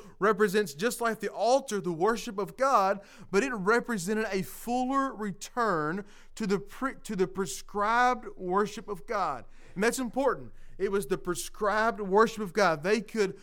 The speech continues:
they could return to worshiping the Lord as God had commanded them, uh, ultimately through Moses.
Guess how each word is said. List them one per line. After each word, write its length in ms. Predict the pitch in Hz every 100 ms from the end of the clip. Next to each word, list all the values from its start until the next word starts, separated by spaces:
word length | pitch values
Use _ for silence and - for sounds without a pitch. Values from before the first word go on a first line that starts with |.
| - -
they 100 | 196
could 160 | 196 202
return 760 | 202 - - 220 262 214 190
to 140 | - 190
worshiping 640 | 160 202 240 - 285 269
the 120 | 240
Lord 360 | 202 175 175 185
as 220 | 196 151
God 440 | 147 165 214 220 208
had 220 | 202 196
commanded 680 | 208 196 214 240 240 208 156
them, 380 | 143 151 196 - - - 135
uh, 140 | 170 190
ultimately 460 | 196 208 202 208
through 420 | 202 165 180 175 175
Moses. 760 | 175 196 220 208 160 127 -